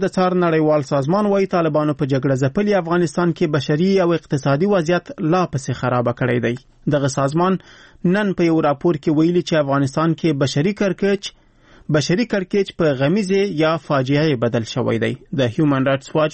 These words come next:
په دې راپور کې د دوه زره یوویشتم کال پر مهال په سلو هیوادونو کې بشري وضعیت ته کتنه شوې ده. د راپور له مخې، طالبانو په افغانستان کې د بشري حقونو وضعیت هم په بیړه خرابه کړی دی، چې درانه بیه یې ښځې او نجونې پرې کوي. راپور کې وړاندې راغلي چې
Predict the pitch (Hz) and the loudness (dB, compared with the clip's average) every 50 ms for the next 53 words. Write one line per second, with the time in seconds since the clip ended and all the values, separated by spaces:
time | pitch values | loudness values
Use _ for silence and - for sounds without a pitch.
0 | - 156 139 135 147 147 143 135 135 - 196 202 - - 190 202 196 _ - - | -2 -2 0 0 2 2 0 0 0 0 -2 0 0 0 -2 -2 -4 _ -16 -20
1 | - - - - - - _ - - - 170 175 170 220 214 190 202 208 202 196 | -20 -20 -20 -20 -20 -20 _ -10 -4 -2 -2 0 0 0 0 0 0 0 2 2
2 | 190 190 175 - 196 196 190 - 190 180 - 185 175 170 156 139 180 185 180 - | 2 0 0 -2 -2 -2 0 0 0 0 0 0 0 0 2 2 2 0 0 0
3 | 175 151 - - 226 214 190 147 156 147 143 131 127 143 165 175 170 - - 170 | -2 -4 -2 -2 0 0 0 0 2 2 2 2 2 2 0 0 0 0 0 -2
4 | 147 147 131 - 127 131 151 151 139 135 127 139 131 - - 123 - - 120 - | 0 -2 -2 -2 0 2 2 2 2 2 0 0 -2 -2 -4 -4 -4 -4 -4 -4
5 | 127 117 117 117 - 120 120 120 117 120 113 _ _ _ - 135 131 135 131 127 | -2 -2 -2 -2 -2 -2 0 0 0 -2 -4 _ _ _ -4 -2 0 2 2 0
6 | 127 - 147 143 131 139 151 175 185 156 196 190 185 - - - - - - - | 0 0 0 0 0 2 0 0 0 0 -2 -2 -4 -4 -10 -20 -20 -16 -6 -2
7 | 202 196 202 190 214 220 214 196 - 196 180 180 180 180 170 - 185 185 175 - | 0 0 2 2 0 0 0 0 0 0 0 2 0 0 0 0 0 0 0 0
8 | 175 175 160 170 151 - 180 165 185 165 165 160 - - - 170 170 170 170 170 | 0 0 0 -2 -2 0 0 0 0 0 0 -2 -4 -2 0 2 2 2 2 2
9 | 170 160 151 - 139 131 160 170 165 - - - - 185 180 170 156 - 147 131 | 0 0 0 0 0 0 0 -2 -2 -2 -6 -4 -2 0 0 0 0 0 0 0
10 | 135 180 185 160 147 131 - 131 123 123 120 123 135 135 - 165 139 123 117 120 | 0 0 0 0 0 -2 -2 -2 -2 -2 0 -2 -2 -2 0 0 0 0 0 0
11 | 117 117 - _ _ - - 139 120 123 127 127 143 165 175 170 180 180 180 180 | -2 -4 -4 _ _ -4 -2 -2 0 0 0 0 0 0 0 0 0 2 2 2
12 | 175 180 175 170 - - 165 156 165 170 175 156 147 139 135 135 156 170 156 131 | 2 2 2 0 -2 -4 -4 0 0 0 0 0 0 0 0 0 0 0 0 0
13 | - - 120 120 - - 131 131 147 139 - - - - - - - - - 151 | -2 -2 -2 -2 0 0 0 2 0 0 -2 -8 -20 -20 -20 -20 -12 -4 -2 0
14 | 135 131 - 156 151 143 139 151 139 143 143 143 139 135 131 135 131 185 196 196 | 0 0 0 0 -2 0 0 0 0 2 2 2 2 2 0 0 0 0 0 -2
15 | 185 - 202 | 0 0 -2